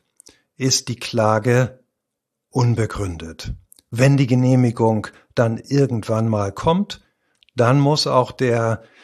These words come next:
ähm, der Beklagte, also der Käufer, die Maklerprovision bezahlen. So steht's in dem Urteil. Aber jetzt muss er noch nichts bezahlen.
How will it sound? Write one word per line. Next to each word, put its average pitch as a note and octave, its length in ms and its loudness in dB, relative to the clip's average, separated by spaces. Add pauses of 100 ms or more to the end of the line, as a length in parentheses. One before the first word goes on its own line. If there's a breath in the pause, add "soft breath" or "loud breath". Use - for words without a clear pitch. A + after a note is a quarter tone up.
(280 soft breath)
ähm, G#2+ 380 -2
der G#2 360 0
Beklagte, B2 640 0
also A#2 220 -4
der G2+ 300 -2
Käufer, C3+ 760 2 (580 soft breath)
die C#3 60 2
Maklerprovision G#2+ 1000 -2
bezahlen. B2+ 720 -2
So G2+ 280 -6
steht's A2+ 420 -6
in A#2+ 140 -4
dem B2 380 -4
Urteil. F2+ 680 -10
Aber G2+ 180 -8
jetzt A2+ 420 -4
muss A2+ 220 -6
er A2 80 -2
noch G#2+ 140 -2
nichts A2 300 -4
bezahlen. D#2+ 640 -10